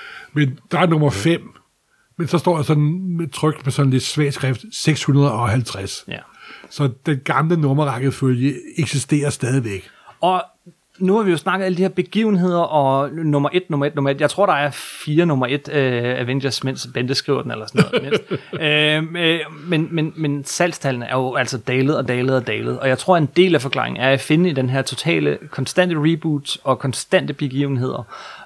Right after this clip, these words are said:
Speaker 2: Øh,
Speaker 1: Og så tror jeg også, der er sket det, at når folk omtaler superhelte i dag, så omtaler de tegn-, tegneserier sidst,
Speaker 2: Mhm.
Speaker 1: og ikke først.
Speaker 2: Ja, også det, også det.
Speaker 1: Og det giver jo... Jamen, Avengers er jo kendt for filmene,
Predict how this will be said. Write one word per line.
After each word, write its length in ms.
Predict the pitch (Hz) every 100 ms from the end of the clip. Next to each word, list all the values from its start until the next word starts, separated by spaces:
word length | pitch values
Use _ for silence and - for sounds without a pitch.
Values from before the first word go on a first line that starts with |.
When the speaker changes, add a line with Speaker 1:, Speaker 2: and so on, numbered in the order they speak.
| -
Speaker 2:
Øh, 360 | 135 131 127 135
Speaker 1:
Og 80 |
så 100 | 143
tror 200 | 139 - 120
jeg 80 |
også, 240 | - 139 131
der 60 | -
er 100 | 113
sket 380 | - 123 151 -
det, 200 | 113 151
at 400 | 143 127 113 - - _ _ _ _ _ _ _ 131
når 80 |
folk 300 | 120 - 147
omtaler 420 | - 123 - 170 -
superhelte 480 | - 139 180 143
i 20 | 113
dag, 240 | 135 135 -
så 160 | -
omtaler 420 | 143 117 131 165 120
de 100 | 131
tegn-, 340 | - 117 147
tegneserier 420 | - 117 156 170
sidst, 320 | 127 160 185 - _ _
Speaker 2:
Mhm. 320 | 151 131 135 -
Speaker 1:
og 120 | 147
ikke 120 | 165
først. 420 | 160 160 - - - _ - _ -
Speaker 2:
Ja, 60 | 127
også 280 | 127 156 -
det, 180 | 147 147 131
også 160 | 127
det. 140 | 143 151 -
Speaker 1:
Og 140 | 143
det 160 | - 156
giver 220 | - 226
jo... 60 | 147 - - - -
Jamen, 380 | 160 208 175 151 123 185
Avengers 420 | 139 180 226 180
er 60 | 127
jo 60 | 143
kendt 260 | 170 185
for 80 | 165
filmene, 500 | 131 196 220 208 175